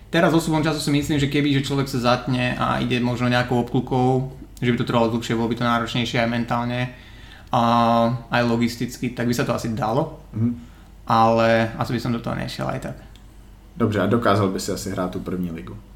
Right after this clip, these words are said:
Speaker 1: A, myslím, že hej, myslím, že hej, hlavne pokiaľ by som náhodou mal, e,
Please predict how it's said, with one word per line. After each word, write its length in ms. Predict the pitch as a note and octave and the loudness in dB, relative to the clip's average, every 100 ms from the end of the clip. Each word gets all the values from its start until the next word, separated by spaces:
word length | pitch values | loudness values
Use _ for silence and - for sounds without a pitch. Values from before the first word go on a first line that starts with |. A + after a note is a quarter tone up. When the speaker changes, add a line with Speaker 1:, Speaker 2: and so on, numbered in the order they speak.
| - - - - | -20 -18 -18 -4
Speaker 1:
A, 460 | B2+ B2+ C3 C3 C3+ C3+ | 0 2 4 2 0 0
myslím, 360 | E3+ F#4 G#4 | 2 4 6
že 100 | C#3+ A#2 | 6 6
hej, 340 | C3+ C#3 A#2+ | 4 2 2
myslím, 260 | C#3 C#3+ C#3 | 2 2 2
že 80 | C3+ | 2
hej, 320 | C#3 C#3+ C#3 B2+ | 4 4 4 2
hlavne 440 | C3 C3+ C3 C3 C3 | 2 2 2 0 -2
pokiaľ 200 | C3+ C3 | -2 -2
by 60 | |
som 180 | C3 C3 | 0 0
náhodou 280 | B2+ B2+ B2+ | 2 2 2
mal, 200 | B2+ | 2
e, 100 | B2+ | 0